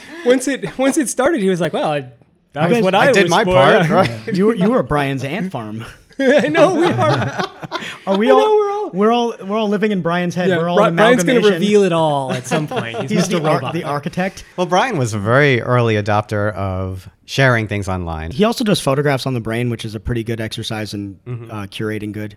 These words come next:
Speaker 1: Yeah.
Speaker 2: So, um, I like it, mostly because
Speaker 1: Yeah.
Speaker 2: he reblogs my photos. Thanks.
Speaker 1: <laughs>
Speaker 2: Hey, thanks, Brian.
Speaker 1: No, it's great.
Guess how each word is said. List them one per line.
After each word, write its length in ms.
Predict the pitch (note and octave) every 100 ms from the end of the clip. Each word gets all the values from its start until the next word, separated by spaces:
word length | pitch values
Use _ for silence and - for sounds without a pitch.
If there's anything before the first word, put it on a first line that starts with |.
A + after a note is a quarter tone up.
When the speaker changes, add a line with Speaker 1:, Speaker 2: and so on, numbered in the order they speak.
| _
Speaker 1:
Yeah. 260 | C3 C3+ B2+
Speaker 2:
So, 40 | F#2+
um, 260 | G#2 G#2 F#2+
I 120 | D3+
like 220 | B2 A2+
it, 120 | G#2+ G2+
mostly 380 | C3 C3 B2
because 240 | B2 A#2+ A2+
Speaker 1:
Yeah. 60 | A2+
Speaker 2:
he 80 | A2+
reblogs 320 | A2+ A2 G#2+
my 140 | G#2
photos. 400 | G2 A2+ A2+ A#2
Thanks. 280 | A#2 A#2+ -
Speaker 1:
<laughs> 600 | E3+ C3+ - E3 G3 A3+
Speaker 2:
Hey, 100 | D#3+
thanks, 220 | F#3 F#3
Brian. 140 | F#3+ F#3+
Speaker 1:
No, 100 | F#3
it's 120 | -
great. 260 | C3+ C3